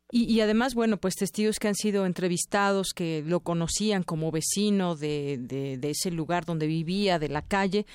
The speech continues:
pues lo describen como una persona normal, es decir, no había algo que tuviera alguna característica en particular en su forma de ser que les habría llamado la atención, lo veían una persona completamente normal junto con su pareja.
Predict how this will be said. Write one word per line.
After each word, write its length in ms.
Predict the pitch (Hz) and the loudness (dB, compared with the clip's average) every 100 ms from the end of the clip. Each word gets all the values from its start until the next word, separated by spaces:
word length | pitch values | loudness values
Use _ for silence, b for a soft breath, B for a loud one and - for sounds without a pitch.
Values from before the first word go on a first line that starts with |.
| B - | B -4
pues 140 | 202 | 2
lo 80 | 208 | 4
describen 420 | 208 - 254 277 | 2 2 2 4
como 180 | 254 220 | 2 4
una 160 | 233 | 4
persona 460 | 240 196 - 220 220 | 2 -2 0 4 4
normal, 460 | 208 180 180 202 196 | 4 2 2 2 2
es 80 | |
decir, 260 | 190 185 196 | 0 -2 0
no 180 | 208 208 | 2 2
había 380 | 202 202 196 190 | 2 2 2 2
algo 280 | 202 202 | 2 0
que 460 | 190 - 170 160 156 | -2 -4 -4 -2 -2
tuviera 280 | - 180 185 | -2 -2 0
alguna 320 | 190 180 202 | 0 0 0
característica 920 | 190 180 160 - 170 185 175 - 185 175 | 0 0 -2 -2 -4 -2 -4 -6 -6 -4
en 100 | 156 | -2
particular 760 | 156 160 - - 160 175 185 | -4 -6 -8 -4 0 2 2
en 80 | 185 | 0
su 140 | 165 165 | -2 -6
forma 360 | 175 175 180 | -4 0 0
de 80 | 175 | 0
ser 380 | 156 190 185 180 B B B | 0 0 0 -2 B B B
que 120 | - 180 | -2 0
les 180 | 175 | 0
habría 480 | 180 165 165 185 185 | 0 0 0 2 2
llamado 420 | 180 160 170 170 | 2 0 0 0
la 120 | 175 165 | 0 0
atención, 560 | 165 165 - 302 320 | 0 -2 0 0 0
lo 200 | 202 165 | 0 0
veían 400 | 160 165 175 196 | -2 0 2 2
una 220 | 196 185 | 2 2
persona 400 | 185 165 - 185 | 0 -2 -2 -2
completamente 640 | 180 165 170 180 175 165 175 | -2 -2 -2 -2 -2 -2 -2
normal 360 | 165 165 233 | -2 0 -2
junto 260 | 254 190 165 | 0 -4 -4
con 160 | - 156 | -6 -8
su 100 | - | -6
pareja. 360 | 147 135 127 | -6 -6 -8